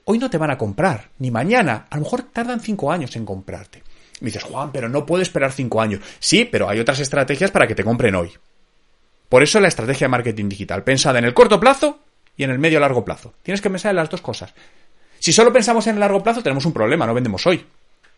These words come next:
Si solo pensamos en el corto plazo, tenemos un problema. ¿Sabéis por qué? Porque no vais a vender mañana. Porque habrá otras marcas que conecten. Por lo tanto, tenemos que trabajar las dos. Vender hoy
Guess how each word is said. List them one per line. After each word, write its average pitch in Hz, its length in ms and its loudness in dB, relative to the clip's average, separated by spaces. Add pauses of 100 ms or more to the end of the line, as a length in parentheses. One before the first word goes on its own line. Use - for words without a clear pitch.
(300)
Si 151 140 0
solo 190 200 4
pensamos 180 300 0
en 165 60 2
el 151 60 0
corto - 240 0
plazo, 202 240 2
tenemos 147 280 0
un 180 80 -2
problema. 147 360 4
¿Sabéis 156 180 0
por 214 160 0
qué? 202 180 2 (140)
Porque 120 220 -2
no 120 60 2
vais 127 140 0
a 131 40 0
vender 123 220 -2
mañana. 92 380 -4 (840)
Porque 113 200 2
habrá 117 120 6
otras 131 200 0
marcas 139 300 -6
que 110 100 -10
conecten. 98 460 -6 (880)
Por 104 120 -2
lo 101 80 0
tanto, 123 200 -2
tenemos 123 200 -8
que 127 100 -10
trabajar 113 280 -4
las 95 160 -2
dos. 80 200 -16 (120)
Vender 196 340 8
hoy 185 220 2